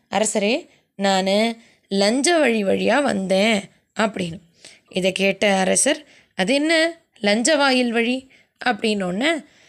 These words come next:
குணசீலன் சொல்றாரு, "உங்ககிட்ட அபூர்வமான பொருட்களை காட்டணும்னு வந்த ஒவ்வொருத்தர்கிட்டையும் இந்த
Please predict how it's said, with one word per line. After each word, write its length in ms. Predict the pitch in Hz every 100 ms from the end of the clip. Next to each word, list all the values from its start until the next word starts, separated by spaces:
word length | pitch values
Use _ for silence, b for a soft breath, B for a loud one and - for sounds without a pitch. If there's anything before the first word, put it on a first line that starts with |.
| b b
குணசீலன் 520 | 208 214 214 220 208 220
சொல்றாரு, 560 | 202 208 202 233 339 - b b b b b -
"உங்ககிட்ட 720 | 226 262 247 226 - 233 240
அபூர்வமான 760 | 240 196 262 285 262 254 294 302
பொருட்களை 460 | 233 220 254 226
காட்டணும்னு 580 | 214 208 226 233 226 262
வந்த 260 | 220 208 208
ஒவ்வொருத்தர்கிட்டையும் 1120 | 190 190 277 269 247 185 151 240 262 311 226 B B B B B
இந்த 680 | - 269 302 226 202 214 233